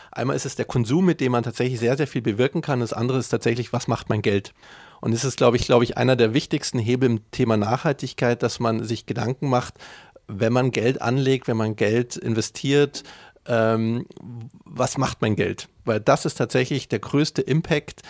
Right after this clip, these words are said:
und darum kann man eigentlich nur sagen, ähm, angefangen vom Geldinstitut, also der Bank. Es gibt ja inzwischen sehr, sehr viele grüne Banke, Banken oder Gemeinwohlbanken oder soziale Banken. Das ist schon mal der erste Schritt, dass ich überlege,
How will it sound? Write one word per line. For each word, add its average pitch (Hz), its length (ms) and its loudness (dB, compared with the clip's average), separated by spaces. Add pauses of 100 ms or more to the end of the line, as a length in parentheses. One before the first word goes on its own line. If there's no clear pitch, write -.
(300)
und 113 200 -2
darum 127 260 4
kann 123 220 0
man 127 120 2
eigentlich 120 280 -2
nur 120 140 0
sagen, 120 640 2
ähm, 113 460 0
angefangen 139 720 2
vom 110 340 -2 (220)
Geldinstitut, 156 720 0
also 110 140 0
der 98 100 2
Bank. 139 380 2 (320)
Es - 100 -14
gibt 143 220 -2
ja 123 60 0
inzwischen 120 520 -2
sehr, 110 240 2
sehr 110 180 0
viele 117 300 -2
grüne 165 340 0
Banke, 135 580 -2
Banken 123 420 0
oder 110 420 2
Gemeinwohlbanken 131 1040 0
oder 117 180 -4
soziale 113 460 0
Banken. 139 460 0 (360)
Das 123 140 0
ist 143 80 0
schon 143 100 0
mal 117 80 2
der 113 140 0
erste 135 320 -2
Schritt, - 260 -6
dass 127 120 -2
ich 113 160 -6
überlege, 127 640 2